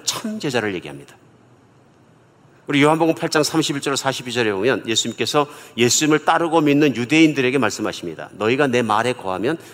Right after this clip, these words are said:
참 내 제자가 되고." 근데 그것을 들은 대상이 누구냐면 예수님을 따라다니는 사람들이었어요. "참 내 제자가 되면 진리를 알 텐데 그 진리가 너희를 자유케 하리라."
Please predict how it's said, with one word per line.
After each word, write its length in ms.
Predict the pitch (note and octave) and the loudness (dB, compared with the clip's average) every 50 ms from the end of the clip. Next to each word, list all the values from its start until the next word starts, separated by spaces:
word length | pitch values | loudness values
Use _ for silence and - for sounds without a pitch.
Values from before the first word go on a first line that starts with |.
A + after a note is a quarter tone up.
| - - | -12 -8
참 300 | - - - G3 F#3+ F#3 E3+ | -8 -4 -4 -2 -2 0 0
내 200 | E3 E3 D#3+ D#3 | 0 0 0 -2
제자가 360 | D#3+ - G#2+ - G2+ F2 F2 | -4 -6 -4 -4 -4 -4 -4
되고." 240 | - - - - - - - - - - - - - - - - - - - - - - - - - - - - _ | -10 -10 -18 -20 -20 -20 -20 -20 -20 -20 -20 -20 -20 -20 -20 -20 -20 -20 -20 -20 -20 -20 -20 -20 -20 -20 -20 -8 _
근데 140 | - D#3+ E3 | 0 0 2
그것을 260 | D3 F3+ E3 F#3+ E3+ | 2 4 4 4 2
들은 220 | - D#3 E3 F3 | 2 2 0 0
대상이 360 | D#3 - B2 B2 C3+ D3 D3+ D3 | 2 0 0 0 2 4 4 4
누구냐면 360 | C3+ B2 B2 A#2+ A#2+ C3+ D3 | 4 2 2 2 2 2 2
예수님을 300 | A#2+ A#2 A2+ - C#3+ C3 | 2 0 0 0 0 0
따라다니는 380 | - E3 D3+ D3+ D3 C3 A#2 A2 | 2 0 0 0 0 0 -2 -2
사람들이었어요. 560 | F#2+ G2 F#2+ E2+ E2 D#2 D2+ - - - - - - _ _ _ _ _ _ _ _ _ _ _ _ _ _ _ _ _ _ | -4 -6 -8 -8 -8 -12 -16 -16 -18 -20 -20 -20 -20 _ _ _ _ _ _ _ _ _ _ _ _ _ _ _ _ _ _
"참 300 | - - - G#3+ G#3+ G3+ | -4 0 0 2 4 6
내 120 | G3 G3 | 4 4
제자가 420 | F#3+ - A#2 A#2+ A#2 D3 C#3 D3 C#3 | 4 2 -2 0 0 2 2 2 2
되면 280 | B2 C3 C#3 D#3 C#3+ | 2 0 0 0 -2
진리를 440 | - - - B2 C#3 F3 G3+ G3 D#3+ | -2 -6 -4 -2 -2 0 0 0 0
알 100 | C#3 A#2+ | 0 -2
텐데 320 | - A2+ A2+ F#2 G#2 A#2 C#3 | -2 -6 -6 -4 -4 -4 -4
그 120 | - - | -6 -8
진리가 460 | - - - A#2+ B2 B2 B2+ A#2+ A#2+ G#2+ | -8 -6 -6 -4 -2 -2 -2 -2 -2 -2
너희를 240 | G2 E2 D#2+ F#2 G#2+ | -2 -6 -8 -10 -12
자유케 320 | - - F#2 F2 - - | -12 -12 -12 -14 -14 -16
하리라." 440 | F2+ E2+ D#2+ D2 - C#2+ C#2 - - | -18 -18 -18 -18 -20 -20 -20 -20 -20